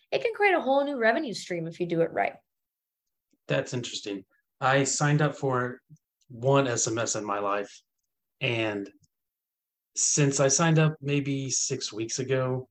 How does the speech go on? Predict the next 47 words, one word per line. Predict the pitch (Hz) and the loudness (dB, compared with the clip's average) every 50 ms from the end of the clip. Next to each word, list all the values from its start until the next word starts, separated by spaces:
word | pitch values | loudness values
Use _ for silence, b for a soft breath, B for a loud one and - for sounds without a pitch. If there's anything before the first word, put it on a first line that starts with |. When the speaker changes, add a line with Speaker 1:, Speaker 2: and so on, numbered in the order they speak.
| - | -6
Speaker 2:
I | 120 123 | -2 0
was | 135 139 135 | 2 2 0
just | 139 139 - - | 0 -2 -2 0
testing | - 117 110 - 117 110 | 0 -2 -2 -2 -6 -6
it | 107 98 | -4 -2
out | 104 107 110 - | 0 0 0 -2
'cause | - - | -4 -6
I'm | 123 113 | -4 -2
not | 117 113 110 - | -2 -4 -4 -4
really | 110 110 107 110 110 107 _ _ _ _ _ | -6 -4 -4 -4 -6 -6 _ _ _ _ _
big | - 120 110 | -6 -4 -4
into | 113 110 120 117 | -2 -4 -4 -4
S | 107 - - | -6 -6 -4
M | 110 | -4
S. | 120 117 113 104 - - - - _ _ - _ _ _ _ _ _ _ _ _ _ - - b b b b b b b | -2 -2 -2 -4 -6 -8 -10 -14 _ _ -20 _ _ _ _ _ _ _ _ _ _ -16 -16 b b b b b b b
But | 151 143 | 4 4
I | |
decided | 143 139 180 170 165 156 | 6 6 4 4 4 4
to | - | 4
test | - 143 135 - - | 4 2 2 2 4
it | 120 | 4
out, | 120 120 120 127 123 - | 4 6 4 4 2 -2
and | 127 120 117 117 117 113 110 110 - _ _ _ - | -6 -6 -4 -4 -4 -6 -6 -8 -12 _ _ _ -8
every | - - 139 139 139 139 147 156 160 160 160 160 156 147 143 _ _ _ - | -2 2 2 2 2 2 2 4 4 6 6 6 4 2 2 _ _ _ -10
two | - 127 131 | -6 -4 0
or | 139 139 | 0 0
three | 139 143 135 | 0 0 0
days | 127 131 131 131 127 | 2 2 2 2 0
I | 117 110 104 | 0 0 0
get | 101 107 113 113 113 117 _ _ _ _ - | 0 -2 -4 -4 -4 -6 _ _ _ _ -8
a | 113 | -4
sales | 107 - - 117 110 107 101 95 90 - - _ _ _ _ _ _ _ _ | -2 0 2 4 4 4 2 0 -4 -8 -8 _ _ _ _ _ _ _ _
text, | - 113 101 - - - - - - _ - | -6 -4 -4 -4 -6 -10 -12 -14 -14 _ -8
and | - 131 | -2 -2
I | 123 | 0
have | - 139 131 127 127 - - - | 2 4 2 2 0 -4 -12 -12
consistently | - - 127 - - 131 - 135 123 113 113 | -10 -6 -2 0 0 0 0 0 0 -2 -4
for | 113 107 | -4 -4
six | 98 - 127 - - | -6 -6 -6 -6 -4
weeks. | - 117 107 101 - - | -4 -6 -6 -6 -8 -6
And | 120 110 104 101 - _ _ _ _ _ _ _ _ _ - | -4 -4 -4 -6 -8 _ _ _ _ _ _ _ _ _ -2
obviously | 113 107 98 98 104 98 92 95 107 104 95 | 0 2 2 2 0 -2 -2 -2 -2 -2 -2
I'm | 95 95 | -2 -2
not | 95 98 | -2 -2
ready | 95 95 95 95 | -2 -2 -4 -4
to | 90 92 | -4 0
buy, | - 120 117 107 98 101 104 104 | 2 2 4 4 2 2 -2 -4